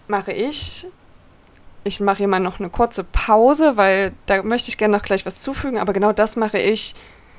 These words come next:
ähm, in Bezug auf das Jahr, jedes Jahresende und jeden Jahren, äh, jedes Jahr am Anfang, mir die Zeit sozusagen zu nehmen, zu reflektieren, meine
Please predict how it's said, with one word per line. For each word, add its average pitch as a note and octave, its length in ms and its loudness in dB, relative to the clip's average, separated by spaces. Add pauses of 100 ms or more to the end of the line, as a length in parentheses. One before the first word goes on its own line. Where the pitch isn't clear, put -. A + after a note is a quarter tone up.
(160)
ähm, G3+ 600 2 (760)
in G#3+ 120 0
Bezug A#3 280 0
auf G3 120 2
das F#3+ 180 -4
Jahr, G#3 240 6
jedes G3 300 -2
Jahresende F#3+ 500 0
und F#3+ 80 -2
jeden G3 360 -4 (100)
Jahren, F#3+ 300 -2 (200)
äh, G3 120 -2
jedes F#3+ 340 -8
Jahr F3+ 320 -4 (280)
am G#3 120 -6
Anfang, F#3 580 -6 (1300)
mir G#3+ 100 -8
die G#3 120 -8
Zeit G#3+ 300 -2
sozusagen F#3 520 -8
zu F3+ 120 -6
nehmen, F#3 220 -8
zu F#3+ 160 -10
reflektieren, G3 1120 -8 (880)
meine G3 720 -6